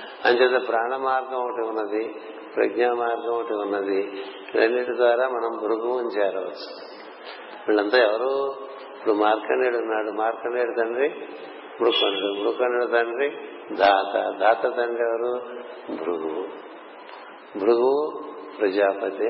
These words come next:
అంటే బ్రహ్మమే, నవబ్రహ్మల్లో ఒకరు వాడు. అంటే సమస్తం వ్యాప్తి చెందిన బ్రహ్మమే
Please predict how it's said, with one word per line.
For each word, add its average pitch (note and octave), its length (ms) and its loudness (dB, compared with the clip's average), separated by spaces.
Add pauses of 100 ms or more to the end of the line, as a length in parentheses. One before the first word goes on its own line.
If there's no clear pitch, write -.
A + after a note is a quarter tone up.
అంటే A2+ 300 0 (1400)
బ్రహ్మమే, A2+ 540 4 (1120)
నవబ్రహ్మల్లో A#2+ 760 2
ఒకరు A2+ 280 -2
వాడు. G#2+ 240 -4 (640)
అంటే A2 200 6 (360)
సమస్తం A#2 460 -2
వ్యాప్తి A#2 380 -2
చెందిన A#2 260 0
బ్రహ్మమే A2 540 0